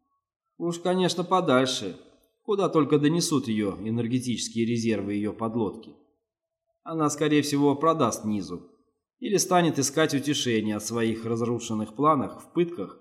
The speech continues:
каким сможет подвергнуть Низу. Последний показался ему самым вероятным,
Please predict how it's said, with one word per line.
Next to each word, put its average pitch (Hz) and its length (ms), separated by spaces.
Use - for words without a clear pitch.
каким 175 320
сможет 135 500
подвергнуть 110 580
Низу. 104 360
Последний 165 500
показался 120 560
ему 127 120
самым 123 480
вероятным, 123 720